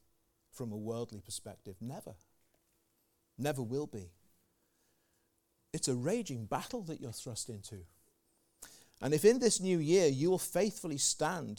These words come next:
to represent Christ and his gospel,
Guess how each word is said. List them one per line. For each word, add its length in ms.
to 100
represent 520
Christ 520
and 140
his 160
gospel, 560